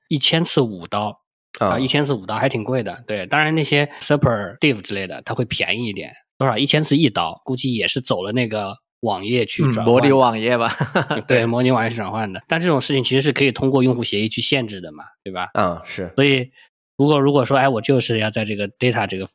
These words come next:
Speaker 1: 部分要收你钱的话”，那它其实就属于卖牛仔裤的了。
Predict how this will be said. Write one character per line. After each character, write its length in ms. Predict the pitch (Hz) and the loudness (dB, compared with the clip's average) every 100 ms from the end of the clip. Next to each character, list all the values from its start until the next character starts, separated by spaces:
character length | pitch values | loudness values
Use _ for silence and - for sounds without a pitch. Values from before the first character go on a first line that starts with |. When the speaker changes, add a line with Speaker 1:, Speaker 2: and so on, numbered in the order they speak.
| _ | _
Speaker 1:
部 80 | - | -10
分 160 | 101 101 | -6 -6
要 220 | 104 98 | -6 -8
收 180 | - 117 | -4 -4
你 120 | 107 | -2
钱 220 | - - | -4 -6
的 100 | 101 | -8
话”， 140 | 110 87 | -6 -8
那 100 | 104 | -10
它 140 | - 110 | -8 -8
其 160 | 104 | -8
实 140 | 98 98 | -10 -10
就 180 | 104 | -10
属 220 | 92 - 87 | -12 -14 -12
于 160 | 90 | -10
卖 140 | 98 110 | -8 -6
牛 120 | 107 | -4
仔 120 | 90 | -4
裤 180 | - 120 | -2 -2
的 60 | |
了。 60 | 98 | -2